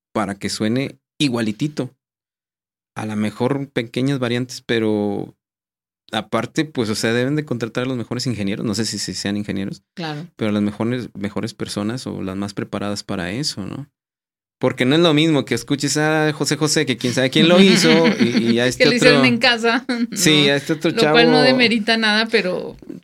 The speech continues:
Speaker 1: Pero hay sus
Speaker 2: pero,
Speaker 1: limitantes.
Speaker 2: pero hay de dinero a dinero.
Speaker 1: Sí, hay de programas a programas. Los gratis, pues, ya sabemos cómo salen,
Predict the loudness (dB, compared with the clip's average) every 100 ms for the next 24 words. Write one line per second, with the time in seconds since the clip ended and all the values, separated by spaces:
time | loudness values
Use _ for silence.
0 | -18 -18 -6 0 4 4 4 4 4 2
1 | 0 -2 -4 -8 -16 -20 -20 _ _ _
2 | -8 0 4 6 4 4 4 6 6 6
3 | 4 2 2 2 2 2 0 -4 -10 -20
4 | -6 -2 -2 -4 _ _ -4 0 2 2
5 | 2 2 2 2 0 -2 -2 -2 0 0
6 | 0 0 0 -6 -6 -12 -14 -8 -4 -2
7 | -2 0 -2 -2 -2 0 0 0 -2